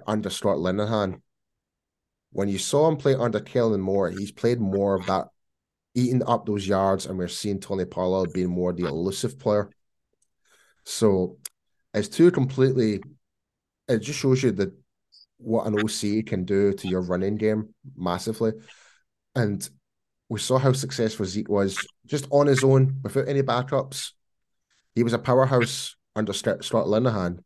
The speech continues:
Don't get me wrong, under Scott Linehan, he was predictable as hell as a coach.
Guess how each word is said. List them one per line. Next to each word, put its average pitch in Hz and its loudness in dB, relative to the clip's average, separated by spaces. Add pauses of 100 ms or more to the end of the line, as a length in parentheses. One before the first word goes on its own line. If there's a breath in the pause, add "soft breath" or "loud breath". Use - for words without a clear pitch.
(220)
Don't 139 8
get 131 4
me 95 2
wrong, 113 4
under 107 -2
Scott 113 -2
Linehan, 98 -2
he 120 2
was 104 2
predictable 101 -4
as 90 -2
hell 101 2 (460 loud breath)
as 101 0
a 82 -4
coach. - 0